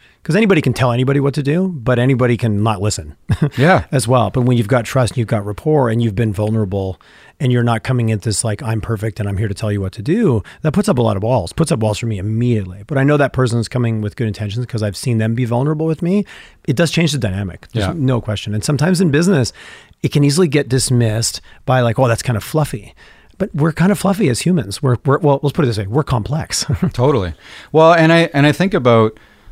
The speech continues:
Speaker 2: you know, vulnerability that creates trust, uh,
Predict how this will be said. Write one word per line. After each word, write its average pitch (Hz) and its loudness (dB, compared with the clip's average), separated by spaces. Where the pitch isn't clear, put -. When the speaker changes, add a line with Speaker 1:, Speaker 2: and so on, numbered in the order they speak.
Speaker 2:
you 120 2
know, 113 4
vulnerability 110 4
that 95 0
creates 101 -4
trust, 110 -2
uh, 104 0